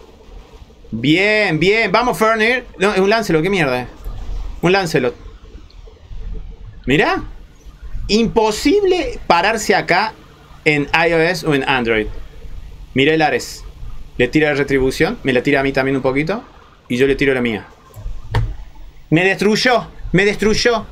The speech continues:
Sale Cryptic Fernir, el último. Porque el, el cosa que un desastre.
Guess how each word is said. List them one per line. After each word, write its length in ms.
Sale 300
Cryptic 400
Fernir, 460
el 140
último. 360
Porque 320
el, 160
el 400
cosa 320
que 80
un 60
desastre. 420